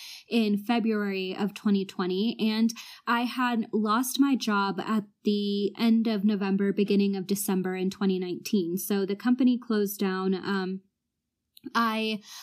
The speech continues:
lost my job, and because of that, I ended up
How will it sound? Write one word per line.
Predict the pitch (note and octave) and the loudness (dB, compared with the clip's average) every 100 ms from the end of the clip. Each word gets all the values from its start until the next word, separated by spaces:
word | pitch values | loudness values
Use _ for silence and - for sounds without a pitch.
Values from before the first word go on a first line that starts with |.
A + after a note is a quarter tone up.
| - | -6
lost | G#3+ G#3+ B3 D4+ | 0 0 2 2
my | D4+ | 2
job, | A#3 G3+ G3 F#3+ F#3+ | 2 0 0 -2 -2
and | G#3 G#3+ G#3 G#3 G#3 - | -2 0 0 -2 -4 0
because | - B3 - A#3+ A#3 | 4 4 2 -2 2
of | A#3 F#3 | 0 0
that, | G3+ G3 - | 0 0 0
I | G3+ G3+ G3+ G3 | -2 0 -2 2
ended | G#3+ G#3 | 2 2
up | G3+ G3 | 0 -4